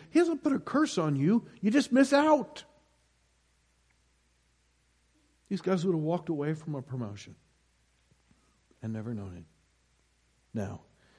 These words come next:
here's the really big, big lesson, okay? Because the title of our sermon series is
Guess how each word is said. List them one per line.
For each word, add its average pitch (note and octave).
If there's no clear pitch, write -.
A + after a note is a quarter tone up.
here's D#3
the C#3
really D#3
big, B2+
big A2
lesson, -
okay? C3+
Because D3
the C#3+
title F#3+
of D3
our C#3
sermon D#3
series C#3
is A#2+